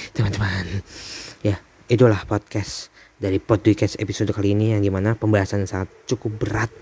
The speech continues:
Yang dimana saya memikirkan apakah saya merekod podcast ini, apakah bakal di-upload atau tidak selama dua hari. Pikiran saya untuk memikirkan episode kali ini.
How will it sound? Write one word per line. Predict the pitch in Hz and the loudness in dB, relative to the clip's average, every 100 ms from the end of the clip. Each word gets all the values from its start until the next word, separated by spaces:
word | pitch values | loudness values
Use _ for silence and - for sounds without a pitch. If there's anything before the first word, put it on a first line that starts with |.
| - - - - - - - - | -20 -20 -20 -20 -20 -18 -14 0
Yang | 107 98 | 2 4
dimana | 95 95 | 2 -2
saya | - 104 | 2 2
memikirkan | 113 110 104 - 107 - 120 127 - - - | 4 4 2 0 -2 0 0 0 -6 -16 -8
apakah | 117 113 110 101 - | -6 -2 -4 -4 -4
saya | 101 101 | 0 2
merekod | 101 101 117 - 110 - - - - - - - - - - | 2 4 2 2 -2 -4 -20 -20 -20 -20 -20 -20 -20 -20 -2
podcast | 110 - 113 - | -2 2 0 2
ini, | 107 117 117 - | 4 4 2 -2
apakah | 117 101 101 | -6 -4 -4
bakal | 95 101 98 | -2 -2 0
di-upload | 101 95 - 117 113 110 | -2 -2 -2 -2 0 0
atau | - 107 | 0 0
tidak | 120 120 117 - | 2 2 2 2
selama | 107 107 113 | 2 4 4
dua | 117 117 107 | 6 4 4
hari. | 113 117 - - _ _ _ | 0 -2 -4 -10 _ _ _
Pikiran | 104 - 98 98 | -10 -4 -2 0
saya | 98 104 107 | 0 2 2
untuk | 110 | 2
memikirkan | 110 107 107 107 117 107 | 2 2 2 0 0 0
episode | - 104 | 0 0
kali | 101 98 98 | 0 0 0
ini. | 104 | 0